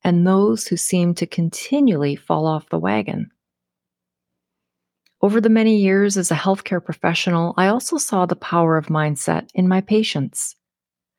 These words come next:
Those who believed that there was hope and that they could beat their disease tended to fare better. Now, we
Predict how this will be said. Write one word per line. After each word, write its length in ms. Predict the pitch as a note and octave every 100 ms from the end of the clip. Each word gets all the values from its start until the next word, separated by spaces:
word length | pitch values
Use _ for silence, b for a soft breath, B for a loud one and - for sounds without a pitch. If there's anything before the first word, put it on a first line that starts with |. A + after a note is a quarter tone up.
| _ _
Those 260 | - A3+ A#3
who 120 | B3+
believed 640 | G#3 G#3 G#3 B3 A#3+ F#3 -
that 140 | E3+
there 140 | F3
was 140 | E3 D#3+
hope 480 | - - A3+ G3 -
and 120 | F3
that 140 | E3 -
they 100 | F3
could 280 | - E3 D3
beat 240 | - A3+ A#3
their 100 | A3+
disease 680 | G3 E3+ E3+ D#3+ E3 E3 - _
tended 360 | - B3+ D4 D#4+
to 100 | D#4
fare 320 | - G#3 B3
better. 460 | C#4+ D3+ C#3 F#3+ - _ _ _ _ _ _ _ _ b b
Now, 140 | C#4 D4
we 220 | D4+